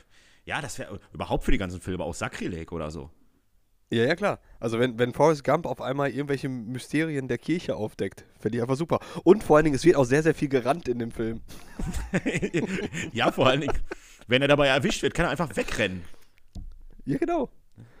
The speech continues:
Speaker 2: <laughs> Es ist eine super Vorstellung. <laughs> Ah,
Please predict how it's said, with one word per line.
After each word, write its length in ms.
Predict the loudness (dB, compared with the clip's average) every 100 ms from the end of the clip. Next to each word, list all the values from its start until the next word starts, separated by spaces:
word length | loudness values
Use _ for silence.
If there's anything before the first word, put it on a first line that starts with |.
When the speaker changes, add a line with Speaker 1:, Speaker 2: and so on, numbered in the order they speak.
| -8
Speaker 2:
<laughs> 100 | -4 -4 -6 -14 -18 -18 -20 -20 -20 _ -12 -8 -10 -12 _ -20 -20 -18 -10
Es 140 | -4 0
ist 280 | 0 -2
eine 140 | -8 -12
super 420 | -10 -12 -8 -8
Vorstellung. 680 | -10 -14 -6 -4 -4 -4 -4
<laughs> 60 | -6 -10 -10 -12 -16 -20 -12 -10 -10 -14 -12 -18 -16 -14 -14 -14 -20 -20 _ _ _ _ -20 -20 -20 -20 -20 -20 -20 -14
Ah, 340 | -4 0 0